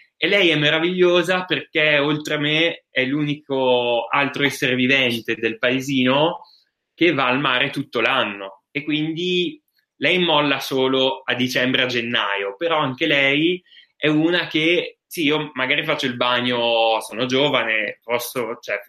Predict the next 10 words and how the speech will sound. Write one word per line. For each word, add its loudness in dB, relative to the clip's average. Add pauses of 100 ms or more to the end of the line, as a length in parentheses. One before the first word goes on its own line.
faccio, -8 (160)
faccio -4
un -2
bagno -2
vero, 0
ma -4
lei 0
anche -4
a -2
novembre 0